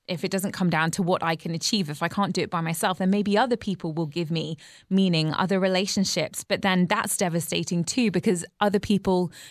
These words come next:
can fail us and they can hurt us. Sometimes they hurt us very, very badly. And so what do you do when, when you can't find meaning and hope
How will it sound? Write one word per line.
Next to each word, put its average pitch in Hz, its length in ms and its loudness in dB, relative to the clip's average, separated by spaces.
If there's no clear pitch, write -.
can 196 180 2
fail 269 340 0
us - 280 -2
and 180 80 2
they 170 80 0
can 190 140 0
hurt 233 360 0
us. 160 160 0
Sometimes 208 400 4
they 185 120 2
hurt 196 260 2
us 185 160 2
very, 196 320 2
very 180 240 4
badly. 196 680 0
And 208 180 4
so 214 380 4
what 226 240 0
do - 100 -4
you 202 140 2
do 226 280 2
when, 175 200 2
when 185 180 -2
you 180 140 -2
can't 240 360 -2
find 185 300 2
meaning 190 320 4
and 170 80 0
hope 175 400 -2